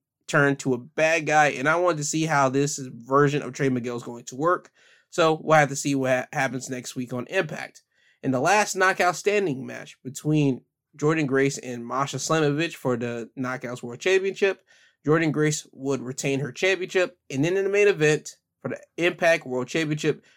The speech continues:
Josh Alexander going against Frankie Kazarian. Josh Alexander would retain his championship.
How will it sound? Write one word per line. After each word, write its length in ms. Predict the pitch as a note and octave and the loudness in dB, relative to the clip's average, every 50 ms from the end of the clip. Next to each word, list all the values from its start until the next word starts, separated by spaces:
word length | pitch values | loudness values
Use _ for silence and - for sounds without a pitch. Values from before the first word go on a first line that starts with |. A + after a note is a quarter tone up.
| _ _ _ | _ _ _
Josh 280 | - D3+ C#3+ D3+ D3+ D3+ | 0 2 4 4 4 2
Alexander 580 | C#3 C3+ C3 B2 A#2+ C3+ D3+ D#3 D3+ D3+ D#3 | 0 0 -2 -2 -2 0 0 0 0 0 -2
going 220 | C3+ B2 B2 B2 B2 | -2 -4 -6 -6 -6
against 360 | A#2+ B2 B2 B2 B2 - - - _ _ _ | -8 -8 -10 -10 -10 -12 -12 -14 _ _ _
Frankie 340 | - C#3+ C3+ C3 B2+ A#2 A#2 | -2 -2 -2 -2 -4 -10 -12
Kazarian. 540 | A#2+ A#2+ B2+ D#3 E3+ F3 F3 F3 F3+ F3+ - _ _ _ _ _ _ | -8 -4 -2 -2 0 0 -2 -2 -4 -6 -8 _ _ _ _ _ _
Josh 320 | D#3 C#3 C#3 C#3+ D#3 D3+ - | -4 0 2 2 2 2 0
Alexander 600 | - - C#3+ C#3 C#3 C3 C3+ C3+ C3+ B2+ C3 B2+ | 0 0 2 2 2 0 0 0 0 0 0 -2
would 220 | A#2+ B2 B2 A#2 | -2 -4 -6 -6
retain 520 | A#2+ B2 B2 - - E3+ F3 E3+ E3 D3+ - | -6 -12 -12 -8 -4 -2 -2 -2 -4 -6 -14
his 300 | _ _ - A3+ A3+ A3 | _ _ -2 -2 -2 -2
championship. 760 | - - - B2 A#2+ - - B2 - D3 - - - - _ | -4 -8 -8 -8 -8 -10 -14 -16 -16 -16 -16 -16 -18 -18 _